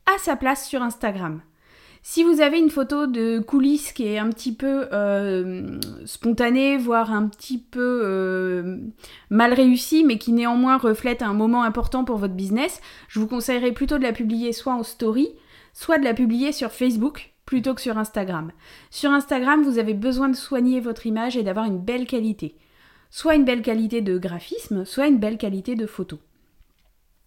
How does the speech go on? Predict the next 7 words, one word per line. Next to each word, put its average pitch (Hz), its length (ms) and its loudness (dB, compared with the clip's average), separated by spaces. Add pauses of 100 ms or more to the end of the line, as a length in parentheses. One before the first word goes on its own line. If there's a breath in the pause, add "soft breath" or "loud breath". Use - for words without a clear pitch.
(400)
Bien 226 180 -2
sûr, 220 300 -4
j'oublie 214 280 0
pas 277 120 -2
les 294 140 0
vidéos, 202 420 -2 (420 loud breath)
mais, 226 240 2